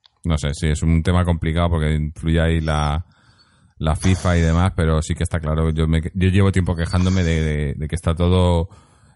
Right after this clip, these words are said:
eh, tratan a los jugadores como eso, como mercancía, ¿no? Y al final, pues lo acaban pagando los jugadores y los clubes, que son los que les pagan los sueldos a los jugadores también, ¿no?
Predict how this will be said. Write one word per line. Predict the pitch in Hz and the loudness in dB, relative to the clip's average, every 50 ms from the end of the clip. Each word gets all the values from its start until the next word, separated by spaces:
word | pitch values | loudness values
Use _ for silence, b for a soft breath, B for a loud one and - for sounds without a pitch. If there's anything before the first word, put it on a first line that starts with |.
| b _ | b _
eh, | - 82 85 85 82 | -2 0 0 0 0
tratan | - 92 90 87 98 92 | 2 0 0 2 2 2
a | 95 95 | 4 4
los | 95 87 | 2 2
jugadores | 85 101 92 87 87 92 95 92 | 2 2 2 4 4 2 2 0
como | - - 98 92 90 85 82 80 82 | 0 0 0 2 2 2 2 2 2
eso, | 82 - 80 73 | 0 0 -4 -4
como | - 76 73 73 73 | -2 -2 0 0 0
mercancía, | 76 80 78 - 78 76 76 - 101 98 82 | 0 0 0 -2 -2 -4 0 2 2 2 2
¿no? | 80 85 95 | 2 2 2
Y | 92 | 2
al | 82 78 76 | 0 0 -2
final, | - 78 76 78 80 85 85 85 82 82 80 | -2 0 0 2 2 2 2 0 0 -2 -2
pues | - 85 82 - | -4 -4 -2 -2
lo | 80 | -2
acaban | 76 78 82 85 | 0 2 0 2
pagando | 82 87 87 87 85 | 2 2 2 2 2
los | 82 76 | 2 0
jugadores | - 80 78 80 87 90 95 - | 0 0 2 2 2 2 0 0
y | 101 | 0
los | 80 76 - - | -2 -2 -4 0
clubes, | - 98 95 82 73 - | 0 2 2 2 0 -2
que | - 69 | -4 -2
son | - 80 | 0 2
los | 82 78 - | 2 0 0
que | - 78 | -2 -2
les | 73 - | -4 -2
pagan | - 80 76 71 73 | -2 -2 -2 0 -2
los | 71 67 - | -2 -4 -2
sueldos | - 90 85 80 73 71 | -2 0 0 0 -2 -2
a | 76 | -4
los | 71 - | -4 -4
jugadores | - 65 69 92 98 78 73 | -4 -2 -2 0 -2 -2 -4
también, | - 67 73 85 82 71 76 | -4 -4 -2 -2 -2 -2 -4
¿no? | - - | -6 -8